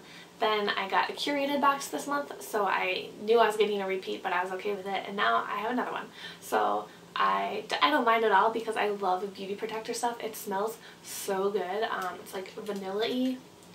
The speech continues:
Yeah, it's just so, so good, and I'll definitely use this. So,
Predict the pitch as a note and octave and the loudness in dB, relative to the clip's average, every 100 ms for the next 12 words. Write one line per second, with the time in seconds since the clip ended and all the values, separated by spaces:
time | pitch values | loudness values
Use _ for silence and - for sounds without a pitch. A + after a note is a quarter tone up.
0 | - - - - - - - - - - | -20 -20 -20 -20 -20 -20 -20 -20 -20 -16
1 | - - - - B3 A#3+ - - - G3+ | -8 -8 -8 -4 -4 -4 -6 -12 -4 0
2 | F#3+ F#3+ F#3+ - - - - F3 E3 - | 0 0 -2 -6 -12 -10 -6 -4 -4 -6
3 | - - - - F3+ F3 F3+ - F#3+ F#3+ | -10 -20 -8 -6 -6 -8 -2 0 0 -2
4 | F3+ E3+ - - - - - - - - | -4 -4 -6 -6 -8 -8 -16 -16 -16 -12
5 | - F#3 - | 0 2 2